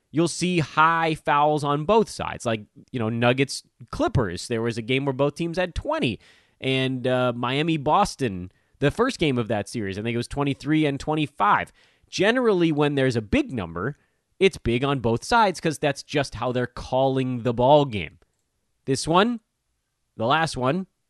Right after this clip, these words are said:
not so much. <laughs> That's something to keep an eye on. By the way, it's worth noting, too, that if you go back to the game on Friday, the, the foul disparity was actually more called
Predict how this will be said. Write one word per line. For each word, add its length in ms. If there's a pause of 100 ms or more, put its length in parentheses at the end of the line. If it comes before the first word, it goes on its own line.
(180)
not 240
so 100
much. 440 (260)
<laughs> 540 (640)
That's 180
something 240
to 60
keep 180
an 60
eye 140
on. 120 (220)
By 120
the 60
way, 180 (1040)
it's 180
worth 220
noting, 360
too, 280
that 120
if 100
you 60
go 100
back 160
to 80
the 80
game 180
on 120
Friday, 680 (340)
the, 320
the 120
foul 560
disparity 1000 (320)
was 220
actually 600
more 960
called 680